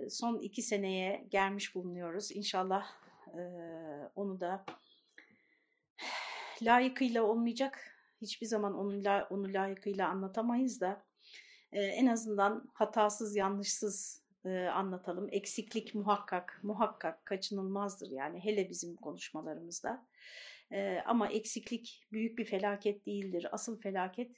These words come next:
yanlış anlatmaktır. Ondan daha büyük felaket de kasıtlı olarak yanlış anlatmaktır. E, hata etmemeye, yani yanlış bir şey söylememeye gayret ediyoruz. Rabbimiz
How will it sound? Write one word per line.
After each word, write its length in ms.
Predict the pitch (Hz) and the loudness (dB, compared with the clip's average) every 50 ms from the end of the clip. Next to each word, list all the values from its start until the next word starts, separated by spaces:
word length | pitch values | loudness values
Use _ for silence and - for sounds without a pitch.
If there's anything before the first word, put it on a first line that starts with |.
| _ _ _ | _ _ _
yanlış 500 | 202 190 185 190 190 196 208 202 - 196 | -6 0 2 2 2 2 2 0 0 0
anlatmaktır. 680 | 175 170 165 151 143 - - - 151 151 - - - - - - | 0 0 0 -4 -6 -6 -6 -8 -8 -8 -6 -6 -8 -6 -4 -2
Ondan 400 | 208 208 208 202 220 226 226 208 | -2 0 2 2 2 2 4 2
daha 220 | 190 185 190 185 | 2 0 0 -2
büyük 220 | 180 185 185 - | -2 -4 -4 -2
felaket 500 | - 185 185 185 180 180 - 240 226 - | -2 0 0 0 -2 -2 -4 -8 -6 -2
de 120 | - 302 - | -2 -2 -2
kasıtlı 480 | - - 196 - - 202 - - 233 | -2 -4 -4 -4 -6 -8 -4 2 2
olarak 380 | 208 180 170 160 151 147 - - | 2 4 4 2 0 0 -2 -2
yanlış 340 | 147 156 170 147 - - - | -4 -4 -4 -4 -6 -4 -4
anlatmaktır. 760 | 135 165 165 131 113 - - - - - - - 269 294 - _ - - - - - - - - - - - - - _ - | -4 -4 -4 -6 -8 -8 -8 -10 -10 -10 -4 -4 -4 -4 -6 _ -20 -20 -20 -20 -18 -18 -16 -16 -16 -18 -18 -20 -14 _ 0
E, 800 | 202 196 190 185 185 185 185 185 180 180 180 170 - - 170 160 - | 0 2 2 2 2 2 0 0 2 0 0 0 -2 -2 -4 -4 -4
hata 460 | - - 240 233 - 247 240 233 226 | 0 0 0 2 4 4 6 6 6
etmemeye, 760 | - 240 233 - 240 214 202 196 185 180 175 170 175 202 220 208 | 4 2 0 0 0 0 0 0 0 0 -2 -2 -2 -2 -2 2
yani 300 | 202 190 196 196 196 196 | 4 4 4 4 2 2
yanlış 440 | 196 196 202 208 226 - - - | 2 2 2 2 0 -2 -2 -2
bir 100 | 208 196 | -4 -4
şey 220 | - - - 202 196 | -4 -2 -2 -2 -4
söylememeye 720 | 202 - 190 196 196 208 208 202 180 180 180 175 170 165 | -2 0 0 0 0 0 0 0 -2 -2 -4 -4 -4 0
gayret 420 | 165 175 185 190 196 226 226 233 | 2 4 4 4 4 0 -2 -2
ediyoruz. 440 | 226 220 220 226 220 220 226 220 220 | -4 -4 -2 -4 -4 -4 -4 -4 0
Rabbimiz 600 | 214 208 196 196 208 196 202 196 196 - - | 0 0 0 -2 -4 -4 -2 -4 -4 -6 -10